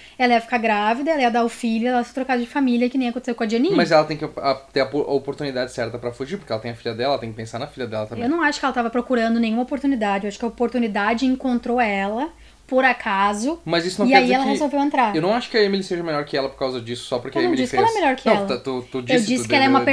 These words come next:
Speaker 1: personagem mais interessante e corajosa
Speaker 2: E que
Speaker 1: que a
Speaker 2: fez mais
Speaker 1: personagem
Speaker 2: do
Speaker 1: da
Speaker 2: que a
Speaker 1: June.
Speaker 2: June. Eu não acho que ela fez mais do que a June. Eu acho que, na verdade, ela foi só inconsequente e tentou, tipo,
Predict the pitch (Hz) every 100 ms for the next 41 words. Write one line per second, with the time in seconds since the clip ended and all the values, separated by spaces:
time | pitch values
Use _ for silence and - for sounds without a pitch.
0 | 262 262 233 240 254 226 208 233 320 359
1 | 370 359 254 233 277 - 339 311 311 302
2 | 277 233 196 208 208 320 320 302 - 254
3 | 117 247 - - 240 120 123 123 151 202
4 | 202 185 160 143 131 - 117 113 113 113
5 | 113 - 139 135 131 123 135 139 151 147
6 | 135 135 135 156 156 135 151 208 202 -
7 | - - 202 233 240 185 180 190 196 196
8 | - 214 208 202